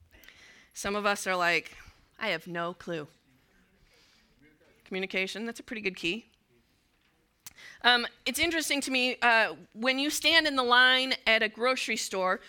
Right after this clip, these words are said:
you can read about the keys to great relationships, right? From really good, reliable sources. Uh-huh. People Magazine, uh,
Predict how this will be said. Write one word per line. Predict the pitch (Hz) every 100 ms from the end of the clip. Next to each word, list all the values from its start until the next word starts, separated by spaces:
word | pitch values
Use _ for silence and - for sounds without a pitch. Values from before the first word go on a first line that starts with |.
| - -
you | 214 294
can | 294 214
read | 226 254 285 -
about | 196 190
the | 190
keys | - 220 220 -
to | 180
great | 190 190
relationships, | 185 180 180 185 143 -
right? | 160 165 185 _ _ _ _ _ _ - -
From | - 240
really | 233 247 277 269
good, | 208 233 233
reliable | 202 202 202 190
sources. | - 196 202 - 147 - - 190
Uh-huh. | 208 190 254 - _ _ _ _ _ - - -
People | - 190 190
Magazine, | 185 185 180 185 180 180 175 175 175 175 185 _ _ _ - 381 - 392 - -
uh, | 175 165 160 151